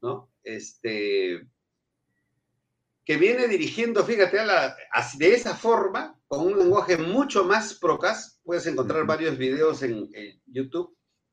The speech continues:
Speaker 1: mucho más procas a nivel nacional.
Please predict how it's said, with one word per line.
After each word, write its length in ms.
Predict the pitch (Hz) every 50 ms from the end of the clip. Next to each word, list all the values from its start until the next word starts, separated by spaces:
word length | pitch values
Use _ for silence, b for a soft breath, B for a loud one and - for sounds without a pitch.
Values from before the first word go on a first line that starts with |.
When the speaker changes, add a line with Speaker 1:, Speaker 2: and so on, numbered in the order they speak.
| _ _
Speaker 1:
mucho 380 | 262 170 226 240 - - 170 151
más 220 | 170 185 180 -
procas 600 | - 156 139 - 143 151 170 - - - _ _ _ _ _ _ _ _ _ _ _
a 80 | 131 127
nivel 320 | 135 139 170 220 240 226
nacional. 580 | 202 151 127 151 160 202 - 185 370 - -